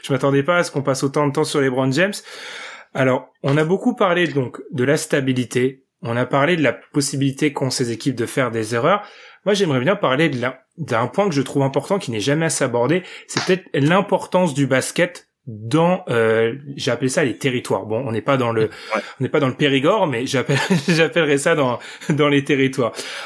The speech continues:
Speaker 1: Alors, ce que je veux dire par là, c'est quand, quand on regarde des, des études d'opinion, euh, au niveau du basket, on se rend compte que, en réalité, c'est pas un, c'est pas une surprise.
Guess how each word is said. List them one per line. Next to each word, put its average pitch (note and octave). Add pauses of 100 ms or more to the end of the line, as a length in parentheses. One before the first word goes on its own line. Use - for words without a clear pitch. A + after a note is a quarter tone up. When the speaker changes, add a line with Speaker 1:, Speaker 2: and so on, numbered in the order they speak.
Speaker 1:
Alors, B2
ce -
que G#3
je A3
veux A3+
dire G3+
par E3+
là, G3+
c'est E3+
quand, F3
quand A3+
on A3
regarde F3
des, A2 (220)
des B2
études C#3+
d'opinion, C3+ (340)
euh, G2+ (240)
au A#2+
niveau A#2
du C#3
basket, C#3+ (400)
on C3+
se C3
rend D#3+
compte F#3+
que, A#2+
en A#2+
réalité, C3
c'est C#3
pas A2+
un, A#2
c'est -
pas A#2
une A2
surprise. E3